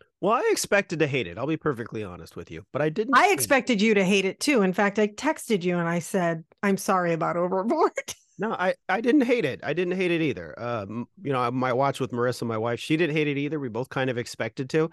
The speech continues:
Speaker 1: And now I'm not necessarily gonna seek it out and watch it again, but I was surprised at its affability. It's a very affable movie. Um,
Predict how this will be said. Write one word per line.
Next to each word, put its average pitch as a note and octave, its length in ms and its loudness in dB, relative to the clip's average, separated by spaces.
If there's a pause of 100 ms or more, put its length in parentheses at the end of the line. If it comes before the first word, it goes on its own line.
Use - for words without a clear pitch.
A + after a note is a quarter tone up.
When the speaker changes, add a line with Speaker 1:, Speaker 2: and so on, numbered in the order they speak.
(260)
Speaker 1:
And E3 80 0
now F3 120 4
I'm D#3 140 2
not E3 220 2
necessarily C#3+ 560 -2
gonna B2+ 240 -4
seek - 320 -8
it - 60 -8
out A2+ 200 0
and G#2 80 -6
watch A2 260 -4
it G#2 60 -8
again, B2+ 360 0
but A2 200 -4 (300)
I C3+ 140 2
was C#3 280 -2 (160)
surprised C3 800 -2
at A#2 180 0 (960)
its A#2+ 260 -10
affability. B2+ 880 -2
It's - 140 -12
a A2+ 60 -14
very B2+ 320 0
affable B2 400 -2
movie. C3+ 420 0 (380)
Um, A#2 320 0